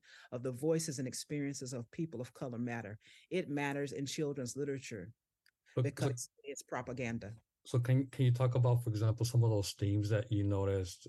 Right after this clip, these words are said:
Speaker 2: um, in the earlier representations in children's books, um, and then how, how either you're seeing them still either remain or shifting as you're looking at, um, literature now?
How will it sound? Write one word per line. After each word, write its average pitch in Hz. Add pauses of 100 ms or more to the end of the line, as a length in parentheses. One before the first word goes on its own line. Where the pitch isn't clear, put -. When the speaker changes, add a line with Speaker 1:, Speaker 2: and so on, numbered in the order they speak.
Speaker 2:
um, 90
in 104
the 98
earlier 107
representations 107
in 98
children's 101
books, - (600)
um, 95
and 101
then 95 (480)
how, 120
how 104
either 101
you're 95
seeing 104
them 98
still 98 (200)
either 98
remain 107
or 104
shifting 101 (480)
as 101
you're 92
looking 98
at, 92 (320)
um, 90 (180)
literature 98
now? 87